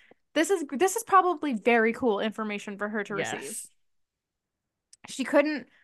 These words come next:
Speaker 1: um, we then find out Frederick, Frederick saying that she couldn't have meals with them because she'd start making strange comments out of nowhere, like, "I'll tell them." Um, sometimes her father would have to lock her in her room as she was a danger to herself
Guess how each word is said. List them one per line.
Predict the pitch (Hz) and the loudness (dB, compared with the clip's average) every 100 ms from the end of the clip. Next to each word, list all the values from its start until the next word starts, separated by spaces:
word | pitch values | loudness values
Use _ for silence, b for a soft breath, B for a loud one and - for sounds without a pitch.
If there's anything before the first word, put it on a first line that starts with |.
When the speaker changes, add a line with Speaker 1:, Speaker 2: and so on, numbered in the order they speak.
| _ | _
Speaker 1:
um, | 240 233 220 | -2 -2 -2
we | 226 | 0
then | 262 | 0
find | 262 254 | 0 2
out | 247 240 | 2 2
Frederick, | 240 226 - | -2 -4 -4
Frederick | - 226 226 | -2 -2 -4
saying | - 233 226 | -4 -2 -2
that | 208 | -4
she | - 233 | -6 -6
couldn't | 262 240 | -2 -2
have | 226 208 208 | -2 -4 -2
meals | 262 311 311 | 0 0 -2
with | 311 311 | -6 -2
them | 311 311 302 269 - | 0 0 0 -4 -10
because | - - 233 | -12 -8 -8
she'd | 233 - | -8 -6
start | 220 202 | -2 -2
making | 220 208 220 | -4 -6 -8
strange | - - 208 202 | -8 -6 -6 -8
comments | - 277 269 254 254 254 - | -4 0 2 2 -2 -4 -2
out | 208 202 | -2 -2
of | 196 | -2
nowhere, | 240 294 294 294 285 285 | 0 2 4 4 4 4
like, | 240 190 - - | 2 0 -2 0
"I'll | 202 185 | 0 2
tell | 185 226 247 | 0 2 2
them." | 262 285 285 285 294 b b b b - | 2 2 0 -2 -8 b b b b 0
Um, | 220 208 202 196 | 2 2 0 -2
sometimes | - 262 285 277 269 | 0 2 2 0 -2
her | 254 | -2
father | 220 214 220 226 226 208 | 2 2 2 2 0 0
would | 220 | -4
have | 214 208 - | -2 -4 -4
to | 220 | -6
lock | 196 190 - | -2 -4 -2
her | 226 | -2
in | - 220 202 | 0 -4 -4
her | 214 196 | -4 0
room | 208 392 415 370 359 294 | 6 8 8 6 4 0
as | 220 | -2
she | 226 - | -2 -4
was | 226 208 | -2 -4
a | 208 | -4
danger | 202 214 226 262 | -4 -4 -2 -2
to | 254 - 247 | -4 -2 -2
herself | 233 233 - 190 190 | 0 -2 0 2 2